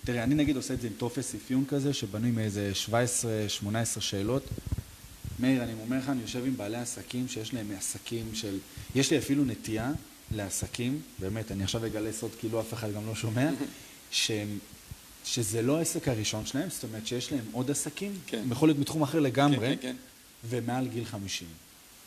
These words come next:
Speaker 1: כי יש להם משהו בהבנה ובתפיסה שאני יכול לבוא ולדבר איתם כאילו מספרים תכלס. זאת אומרת, לבוא, תראה, אחת, שתיים, שלוש, בצורה הכי... שהיא מאוד פשוטה להבנה. אז עכשיו, בעל עסק שכבר היה לו עסק,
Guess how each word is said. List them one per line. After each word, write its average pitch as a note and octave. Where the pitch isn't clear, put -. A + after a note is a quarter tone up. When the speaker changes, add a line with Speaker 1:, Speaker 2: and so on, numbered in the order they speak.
Speaker 1:
כי C3+
יש C3+
להם C#3+
משהו C#3
בהבנה A2+
ובתפיסה A2+
שאני A2+
יכול C3
לבוא B2
ולדבר A#2+
איתם C#3+
כאילו C#3
מספרים A#2+
תכלס. A#2
זאת -
אומרת, E3
לבוא, E3
תראה, D#3
אחת, B2+
שתיים, C#3+
שלוש, A2
בצורה C3
הכי... D3
שהיא D3
מאוד D3+
פשוטה D3
להבנה. A2
אז A#2
עכשיו, -
בעל C#3+
עסק E3
שכבר A2+
היה C3+
לו F3+
עסק, C#3